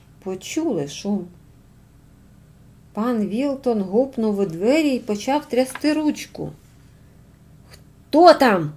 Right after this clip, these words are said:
Впустіть нас, бо пошкодуєте! Що ви там робите?"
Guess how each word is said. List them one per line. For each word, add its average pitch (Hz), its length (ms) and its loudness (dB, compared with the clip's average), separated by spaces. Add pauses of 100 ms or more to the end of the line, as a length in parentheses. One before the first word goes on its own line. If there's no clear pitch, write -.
(340)
Впустіть - 920 4
нас, 247 440 4
бо 240 180 6
пошкодуєте! 294 1040 4 (500)
Що - 420 4
ви 277 100 6
там 285 220 6
робите?" 220 680 6